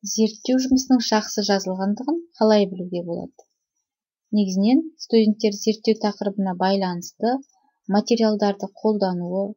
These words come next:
тақырыпты ашуы, зерттеу сұрағына жауап беру бойынша бағаланады. Бұл өз кезегінде зерттеу сауалын айқындауға қызмет етеді.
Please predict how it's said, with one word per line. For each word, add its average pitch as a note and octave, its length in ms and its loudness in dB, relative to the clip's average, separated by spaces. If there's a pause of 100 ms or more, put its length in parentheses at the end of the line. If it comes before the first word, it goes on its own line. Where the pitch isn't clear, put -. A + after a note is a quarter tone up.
тақырыпты - 580 -6
ашуы, G3+ 600 -2 (440)
зерттеу B3+ 460 2
сұрағына G3+ 480 0
жауап F3+ 380 -2
беру A#3+ 260 0
бойынша A#3+ 480 0
бағаланады. F3+ 540 -4 (720)
Бұл A3+ 240 2
өз A#3+ 180 0
кезегінде F#3+ 560 -2
зерттеу G3 400 -2
сауалын A3+ 480 2
айқындауға F#3+ 640 -6
қызмет F#3 400 -8
етеді. F3 240 -12